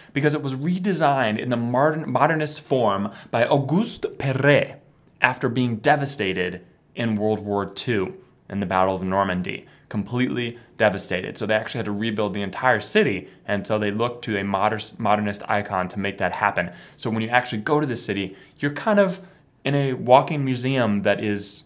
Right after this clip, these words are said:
not boring at all. It's alive, it's real, things are happening, and it's quite the sight. So these are some videos about Le Havre, and, uh, ouais.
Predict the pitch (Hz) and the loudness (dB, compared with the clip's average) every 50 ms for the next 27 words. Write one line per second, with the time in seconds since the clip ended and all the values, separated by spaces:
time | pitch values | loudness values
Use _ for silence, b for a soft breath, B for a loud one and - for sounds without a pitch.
0 | - - 110 107 123 139 - 117 117 135 131 113 98 92 98 120 123 107 95 - | -12 -8 -4 -4 -4 -4 0 2 2 2 2 2 0 0 0 0 0 -2 -4 -8
1 | - - - 107 - 117 110 104 101 113 123 127 123 120 92 - 107 107 120 117 | -10 -10 -6 0 2 4 6 8 8 10 8 8 6 2 -2 -6 -4 -2 0 0
2 | 123 123 120 127 123 123 - 127 120 110 113 113 117 110 113 113 117 113 107 107 | 2 2 0 0 -2 -2 -2 -2 -2 0 0 2 2 2 2 2 0 -4 -4 -4
3 | 104 B B B B B 123 117 113 107 104 - B B B - 120 - - 131 | -6 B B B B B -2 0 0 -2 -4 -6 B B B -6 -6 0 2 2
4 | 120 - - - - 135 117 101 - - B B B B - 131 120 120 117 - | 2 2 0 -2 2 2 2 2 0 -2 B B B B -2 0 0 0 0 -2
5 | - - 123 147 151 170 180 175 - 131 139 143 143 147 139 131 143 139 147 156 | -6 -4 -2 0 2 2 2 2 2 2 2 2 0 0 0 0 2 2 2 0
6 | 156 156 143 123 131 131 127 123 - - - 127 135 135 143 165 170 180 175 B | 0 -2 0 2 2 2 2 2 2 2 4 4 2 2 2 -2 -2 -2 -4 B
7 | B B B B B B 127 131 131 135 139 143 139 143 139 139 139 143 143 147 | B B B B B B -2 -2 -2 -2 -2 -2 -2 0 0 2 2 2 2 2
8 | 151 156 160 165 165 160 - - - _ _ - 214 277 285 | 2 0 0 -4 -6 -8 -12 -16 -20 _ _ 0 0 0 0